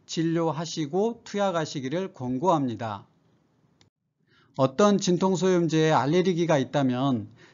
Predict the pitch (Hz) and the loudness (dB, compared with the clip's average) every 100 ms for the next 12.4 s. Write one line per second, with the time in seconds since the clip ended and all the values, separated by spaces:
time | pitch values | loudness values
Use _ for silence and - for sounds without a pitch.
0 | - - 147 180 202 180 175 175 180 180 | -18 -6 0 2 2 2 2 2 2 0
1 | - 160 160 180 156 175 165 143 139 127 | -2 0 2 0 0 0 0 0 -2 0
2 | 160 202 - - 120 156 170 151 156 156 | -2 -2 -6 -6 -2 0 0 0 2 2
3 | 147 135 151 147 147 147 190 208 165 139 | 2 0 0 0 -2 -4 -4 -4 -2 0
4 | 156 101 - - - - - 135 180 170 | 0 -4 -10 -20 -20 -10 -4 0 2 2
5 | 196 175 - 160 135 113 104 107 _ _ | 2 0 0 -2 -2 -4 -8 -10 _ _
6 | _ - 208 233 240 220 - 151 185 170 | _ -8 -4 0 4 2 2 -4 -2 0
7 | 180 165 147 147 190 185 175 180 160 143 | -2 -2 -4 -2 0 0 0 0 0 0
8 | 151 156 131 160 165 151 131 123 143 135 | 0 -4 -6 -4 0 0 -2 -4 -4 -4
9 | 101 - _ _ - - 135 170 160 120 | -6 -16 _ _ -14 -8 0 0 2 0
10 | 139 185 156 123 110 107 110 _ _ _ | 0 2 2 0 -4 -6 -8 _ _ _
11 | - 156 170 151 135 175 175 165 151 139 | -2 2 2 2 0 -2 -2 -4 -4 -4
12 | 127 143 127 107 | -2 -2 -4 -6